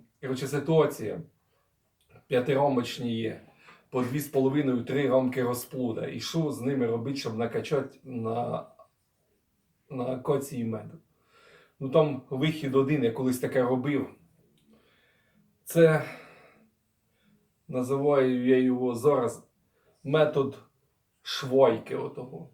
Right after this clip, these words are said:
Знаєте, колись був міністр аграрної політики, він щас бігає по ефірах, цей дурачок, і розказує, що всі повинні воювати, працювати, всі. Ну, немов би його власність, цього швайки.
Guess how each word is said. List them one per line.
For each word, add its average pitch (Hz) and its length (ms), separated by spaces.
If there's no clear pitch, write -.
Знаєте, 139 400
колись 127 320
був 131 180
міністр 139 580
аграрної 127 600
політики, 135 760
він 120 180
щас 113 240
бігає 113 360
по 120 120
ефірах, 120 500
цей - 160
дурачок, 123 600
і 131 100
розказує, 127 580
що 131 180
всі 131 220
повинні 127 500
воювати, 117 680
працювати, 117 720
всі. - 320
Ну, 196 180
немов 123 540
би 139 120
його 120 200
власність, - 680
цього 135 200
швайки. - 480